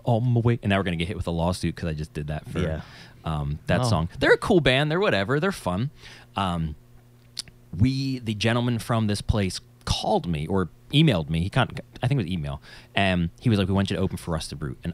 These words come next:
Speaker 1: I was like, "Holy shit, that's awesome. They're a great band. We're finally getting one of these big shows. Like, that's gonna be great."
Speaker 2: Yeah.
Speaker 1: Emailed all the guys in the group,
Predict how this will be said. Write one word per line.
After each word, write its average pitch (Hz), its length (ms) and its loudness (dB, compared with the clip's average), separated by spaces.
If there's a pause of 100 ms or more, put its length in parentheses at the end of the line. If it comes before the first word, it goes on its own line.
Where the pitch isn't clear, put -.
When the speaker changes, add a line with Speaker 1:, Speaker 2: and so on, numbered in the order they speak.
Speaker 1:
I 95 120 2
was 90 140 0
like, 76 140 -6
"Holy 78 300 -8
shit, - 360 -6
that's 80 260 -6
awesome. 80 300 -6
They're 65 120 -8
a 67 40 -12
great 110 340 -6
band. 101 200 0
We're 85 60 -4
finally 113 360 -2
getting 110 220 -2
one 101 120 2
of 98 60 0
these 98 140 -2
big 107 280 -6
shows. 101 400 -2
Like, 76 200 -8
that's - 220 0
gonna 113 160 -2
be 90 100 -4
great." 85 440 -4
Speaker 2:
Yeah. 101 200 0 (480)
Speaker 1:
Emailed 143 400 6 (160)
all 120 160 4
the 127 60 0
guys 120 260 4
in 113 40 0
the 107 60 0
group, 101 340 2